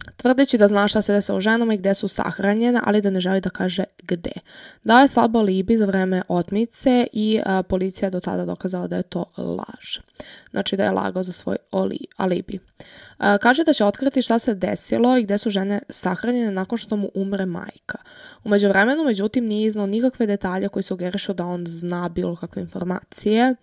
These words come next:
Robert je u to vreme bio, radio za ko-, komunalne usluge u gradu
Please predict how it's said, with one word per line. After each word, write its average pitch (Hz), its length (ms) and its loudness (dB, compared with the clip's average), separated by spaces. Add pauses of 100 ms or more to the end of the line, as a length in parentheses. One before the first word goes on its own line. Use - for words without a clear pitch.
(240)
Robert 226 360 2
je 311 60 4
u - 20 2
to 277 140 0
vreme 214 400 0
bio, 208 680 2
radio 190 500 4
za 185 480 0
ko-, 175 340 -2
komunalne 185 460 -2
usluge 202 440 -2
u 214 60 2
gradu 196 560 2